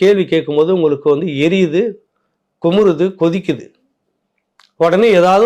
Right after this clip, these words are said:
ஒரு வழக்கை போட்டு உள்ள தள்ளு. இதுதான் உங்ககிட்ட இருக்கிற வழக்கமா இருக்கிறது. இப்படியாக குரல் வெளியே வருகிறதுனா உடனே வழக்கு போட்டு உள்ள தள்ளு, அவருடைய பொருளாதாரத்தை சிதைச்சிரு.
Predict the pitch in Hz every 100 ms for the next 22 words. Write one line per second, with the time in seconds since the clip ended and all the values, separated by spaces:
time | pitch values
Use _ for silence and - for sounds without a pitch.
0 | 233 165 170 208 190 160 165 170 156 156
1 | 131 120 214 254 277 220 185 165 196 202
2 | 190 143 165 180 180 180 160 143 131 226
3 | - _ _ - _ 147 170 190 277 247
4 | 202 254 226 196 214 196 175 160 165 226
5 | 180 196 165 175 156 147 156 151 151 -
6 | 117 104 _ _ _ _ _ _ _ 151
7 | 156 143 185 220 208 175 147 156 - 143
8 | 151 151 127